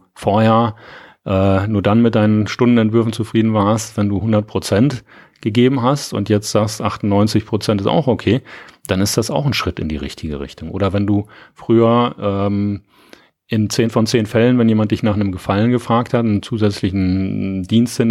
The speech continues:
der Schule machen sollst, äh, ja gesagt hast und sagst jetzt in einem von zehn Fällen nein, dann ist das eben auch ein Fortschritt. Und diese kleinen Erfolge, diese Schritte in die richtige Richtung,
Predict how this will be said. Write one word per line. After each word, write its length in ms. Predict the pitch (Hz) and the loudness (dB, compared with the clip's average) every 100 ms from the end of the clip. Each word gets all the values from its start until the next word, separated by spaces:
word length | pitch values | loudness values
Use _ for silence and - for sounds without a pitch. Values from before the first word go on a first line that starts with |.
| 113 | 2
der 100 | 107 | 0
Schule 240 | - 117 | 0 0
machen 240 | 110 110 110 | 2 2 2
sollst, 340 | 104 107 - - - - - - | 2 2 -2 -16 -20 -20 -20 -2
äh, 640 | 98 98 98 101 - 104 | 0 2 2 0 -2 -2
ja 260 | 101 95 113 | 0 0 2
gesagt 320 | 127 135 - | 2 0 0
hast 120 | 120 | 0
und 140 | 110 101 | 2 2
sagst 260 | 104 - | 0 0
jetzt 200 | 110 101 | -2 -2
in 100 | 98 | -2
einem 240 | 82 101 117 | 0 2 2
von 160 | 104 | 0
zehn 240 | 104 110 104 | 0 0 0
Fällen 280 | 104 95 | 0 0
nein, 440 | 98 139 117 143 160 - _ | 2 2 2 0 -4 -16 _
dann 140 | - 202 | -4 -4
ist 160 | 113 | 0
das 160 | 117 110 | -2 -2
eben 240 | 113 113 | -2 -2
auch 200 | - 120 | 0 -2
ein 80 | 117 | -2
Fortschritt. 540 | 107 - - - - - | -6 -10 -10 -12 -14 -14
Und 160 | 78 | -8
diese 160 | 113 120 | -4 -2
kleinen 300 | - 110 107 | 0 0 0
Erfolge, 720 | 92 - 98 117 143 139 117 - - - _ | -2 -2 2 4 4 0 -2 -10 -20 -20 _
diese 180 | 98 90 | -6 -4
Schritte 380 | - - 131 123 | -4 -2 0 2
in 80 | 113 | 2
die 60 | |
richtige 420 | 104 107 - 90 | 2 0 -2 -4
Richtung, 400 | 98 120 - 117 | -2 -2 0 -2